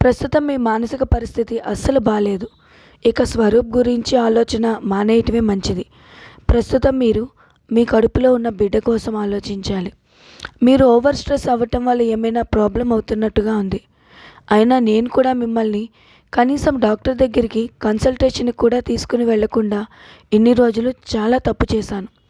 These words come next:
వద్దండి, ప్రస్తుతం నాకు కావాల్సింది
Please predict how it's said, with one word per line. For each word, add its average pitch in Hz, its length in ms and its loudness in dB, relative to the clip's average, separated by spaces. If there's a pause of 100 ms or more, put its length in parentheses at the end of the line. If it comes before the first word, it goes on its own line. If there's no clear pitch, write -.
(1600)
వద్దండి, 208 560 0 (260)
ప్రస్తుతం 240 460 0
నాకు 226 160 0
కావాల్సింది 214 760 -2